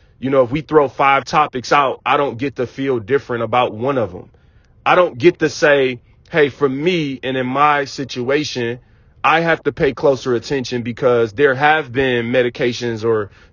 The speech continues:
things in the past that evidence has shown that they impact negatively infertility. Um, why do y'all think, I mean, it's like things like they taking all the, an-, now we get all this stuff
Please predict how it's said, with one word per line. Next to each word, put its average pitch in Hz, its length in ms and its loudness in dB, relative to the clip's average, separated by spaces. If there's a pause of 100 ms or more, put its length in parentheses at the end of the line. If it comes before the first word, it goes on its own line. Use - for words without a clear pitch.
(200)
things 147 320 0
in 135 120 0
the 120 60 -2
past 123 540 0
that 120 300 2 (340)
evidence 143 440 2
has 165 280 2
shown 139 280 -2
that 127 120 -2
they 131 120 0
impact 127 520 -4
negatively 120 520 -4
infertility. 117 840 -6 (340)
Um, 123 440 -2 (180)
why 151 140 4
do 175 80 2
y'all 165 160 4
think, 175 320 0
I 143 60 -2
mean, 156 180 2
it's 160 100 0
like 147 300 2
things 160 300 -2
like 143 180 2
they 135 120 -2
taking 165 340 0
all 165 180 4
the, 156 120 4
an-, 151 320 -2
now 160 200 4
we 156 100 -4
get 160 160 0
all 160 140 6
this 156 140 -2
stuff 160 280 2